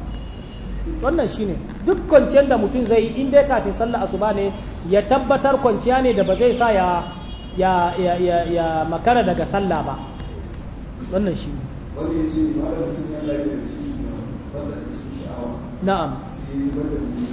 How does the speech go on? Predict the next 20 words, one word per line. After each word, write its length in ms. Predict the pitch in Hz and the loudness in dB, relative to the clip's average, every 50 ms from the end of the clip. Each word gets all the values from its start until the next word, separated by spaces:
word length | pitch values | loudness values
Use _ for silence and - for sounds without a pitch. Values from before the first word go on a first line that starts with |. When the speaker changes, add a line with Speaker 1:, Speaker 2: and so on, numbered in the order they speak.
| 247 240 | -6 -6
Speaker 2:
ya 80 | 240 240 | -6 -6
ajiye 400 | 247 247 247 240 240 240 240 240 | -6 -8 -8 -8 -8 -8 -8 -10
shi. 120 | - - - - - - - - - - - - - - - - 175 | -10 -10 -12 -12 -12 -14 -14 -14 -14 -14 -14 -14 -14 -14 -12 -4 6
Speaker 1:
Zai, 160 | 220 269 285 277 262 | 8 10 10 10 8
ah, 400 | - 220 214 208 202 202 190 190 185 202 | 6 4 6 6 6 4 4 2 4 4
idan 160 | 208 214 277 | 4 6 6
ya 120 | 311 320 302 | 8 6 6
zubar 180 | 330 330 339 330 | 8 8 8 8
da 120 | 330 302 262 | 8 6 6
mani, 240 | 254 247 254 302 | 6 4 4 4
malamai 320 | 277 269 254 247 240 262 277 | 4 4 4 4 4 4 2
suka 220 | 277 294 269 262 - | 2 0 -2 0 2
ce 100 | 247 226 220 | 2 4 6
zai 160 | 247 240 247 | 6 6 6
kafara 400 | - 180 - - 190 185 180 160 | 4 0 2 2 2 2 2 0
ne. 120 | 143 131 123 - - - - - - - - - - - - - - - - - - - - - - - | -2 -4 -6 -8 -10 -12 -12 -12 -14 -14 -14 -14 -14 -14 -14 -14 -14 -14 -14 -14 -14 -14 -14 -10 -4 0
Zai 160 | 208 240 226 | 2 2 4
kafara 480 | 233 220 185 - 214 220 214 208 202 | 4 2 4 4 4 4 4 4 2
azumi 300 | 214 208 185 185 185 185 180 | 2 2 2 2 0 0 0
sittin. 400 | - 165 - - 202 208 208 | -2 -4 -2 0 0 0 0